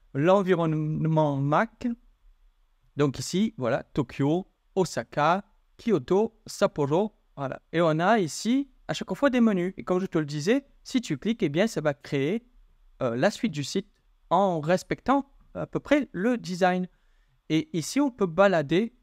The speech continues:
dans les pages qu'on vient de créer. Donc ici, par exemple, si je fais espace de coworking, voilà, bon, la, la, la page n'est pas folie, folichonne, hein. Donc, mais là, je pourrais très bien, donc ici, mettre pictures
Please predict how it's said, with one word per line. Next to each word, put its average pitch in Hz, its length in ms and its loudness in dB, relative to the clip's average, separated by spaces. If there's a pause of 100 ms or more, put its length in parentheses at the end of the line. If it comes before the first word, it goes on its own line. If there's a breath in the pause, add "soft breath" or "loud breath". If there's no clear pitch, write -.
(540)
dans 220 160 6
les 185 120 0
pages 180 420 0 (100)
qu'on 156 200 -2
vient 180 180 2
de 147 460 0
créer. 147 400 -2 (340)
Donc 127 140 -10
ici, 151 220 -6
par 156 180 2
exemple, 151 280 0
si 147 140 -8
je 135 140 -2
fais 160 420 -4 (220)
espace 170 340 0
de 135 80 -2
coworking, 127 680 -2 (1080)
voilà, 120 300 0
bon, 120 180 0 (120)
la, 123 240 -2
la, 123 240 -4
la 131 120 -4
page 160 280 0
n'est 127 60 -6
pas 139 360 0 (480)
folie, 170 320 0
folichonne, 208 580 0
hein. 233 140 0 (420)
Donc, 143 280 0
mais 143 160 2
là, 175 160 4
je 147 100 -4
pourrais 135 240 -4
très - 180 -6
bien, 147 240 0
donc 127 260 -4
ici, 139 460 -6 (420)
mettre 107 360 0 (800)
pictures 123 680 -2